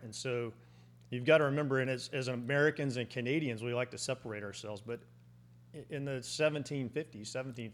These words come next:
forties, there's r-, virtually no difference between the Canadian provinces and what became, uh, the United States. We're all, we're all provinces, territories of Britain. And so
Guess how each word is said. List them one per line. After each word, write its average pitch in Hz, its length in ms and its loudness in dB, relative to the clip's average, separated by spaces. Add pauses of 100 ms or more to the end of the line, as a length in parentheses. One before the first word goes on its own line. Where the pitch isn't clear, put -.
forties, 139 280 -8
there's 120 220 -8 (180)
r-, 160 180 -6
virtually 165 300 -2
no 110 120 -2
difference 104 680 -8 (280)
between 107 640 -8 (460)
the 110 80 -4
Canadian 113 520 -4
provinces 104 760 -8
and 104 160 -12
what 107 180 -8
became, 104 500 -10 (400)
uh, 110 60 -14 (320)
the 127 100 -10
United 104 380 -12
States. - 400 -14 (320)
We're 110 180 -4
all, 127 340 2 (300)
we're 113 160 -4
all 123 140 -4 (140)
provinces, 110 500 -4
territories 104 640 -10
of 101 340 -10 (300)
Britain. - 220 -8 (680)
And 107 100 -12
so 107 420 -6